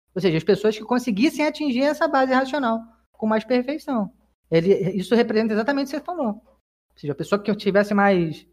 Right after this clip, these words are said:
aptidão a atingir esse, alcançar essa parte da alma, essa parte racional, que poderia governar os demais.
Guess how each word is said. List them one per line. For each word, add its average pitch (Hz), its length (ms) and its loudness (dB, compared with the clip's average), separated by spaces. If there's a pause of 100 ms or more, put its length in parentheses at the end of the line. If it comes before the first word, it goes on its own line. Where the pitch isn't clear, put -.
(140)
aptidão 214 680 2
a 208 80 4
atingir 196 540 -2
esse, 160 440 -12 (300)
alcançar 185 480 0
essa 247 180 0
parte 190 300 -2
da 170 100 -4
alma, 208 280 -6
essa 175 120 -8
parte 180 240 -4
racional, 175 520 -10 (200)
que - 80 -20
poderia 220 280 4
governar 226 440 -2
os 226 60 -4
demais. 240 300 -10